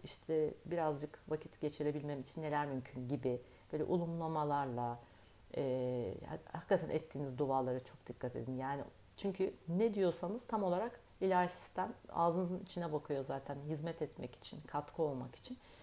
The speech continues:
Aynen gerçekleştiriyor. Tezahürün çok güçlü olduğu bir yıl. Dediğim gibi o yüzden, e, katkı sağlaması için size, e, düşüncede, zihinde kalmayın ve ete kemiğe büründürün.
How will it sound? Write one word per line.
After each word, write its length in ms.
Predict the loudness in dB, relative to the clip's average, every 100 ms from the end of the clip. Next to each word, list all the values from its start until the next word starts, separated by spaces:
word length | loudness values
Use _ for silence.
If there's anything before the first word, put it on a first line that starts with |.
| -2
Aynen 360 | 4 6 6 4
gerçekleştiriyor. 1000 | 4 2 -2 -6 -6 -6 -10 -4 0 0 -2 -16 -20 -18
Tezahürün 560 | -2 2 6 6 4 2
çok 280 | -2 -4 -4
güçlü 240 | -10 -4
olduğu 400 | 0 2 0 -2
bir 80 | 2
yıl. 160 | 2 2 -2 -18 -20 -20 0
Dediğim 320 | 2 2 0
gibi 180 | -2 2
o 100 | 2
yüzden, 280 | 4 2 0 -4 -20 -20 -20 -20 -20 -20 -20 -20 -20 -14 -14 -6
e, 220 | -4 -4
katkı 300 | -2 -4 -4
sağlaması 600 | 0 2 4 0 -4 -6
için 220 | -10 -8 -12
size, 440 | -8 0 0 0 -6 -20 -20 -12
e, 160 | -8 -6 -8 -10 -2
düşüncede, 540 | -2 0 0 0 0
zihinde 420 | -2 -2 -2 -4
kalmayın 680 | -6 0 2 2 0 -2 -6 -4
ve 240 | 0 0 -2 -14 -6
ete 260 | -4 -4
kemiğe 420 | -4 -4 0 0 0
büründürün. 520 | -2 -4 -4 -6